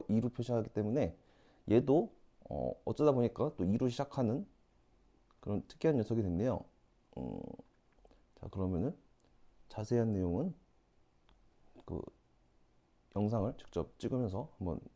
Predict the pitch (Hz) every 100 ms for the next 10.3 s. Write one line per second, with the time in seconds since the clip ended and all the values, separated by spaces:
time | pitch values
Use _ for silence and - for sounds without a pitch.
0 | _ 90 - _ _ _ - _ _ _
1 | _ _ _ _ 98 - - 113 135 151
2 | 156 131 123 98 87 123 127 135 110 104
3 | 123 117 - - _ - 85 76 90 -
4 | 110 - - 90 - - 90 - - -
5 | 98 92 - 98 78 - - 185 - _
6 | _ _ _ 101 92 98 - - - 85
7 | 90 - 123 - 110 98 95 87 147 -
8 | 95 92 - 90 95 90 92 80 - 82
9 | 120 - _ _ _ - - 95 98 87
10 | 95 127 208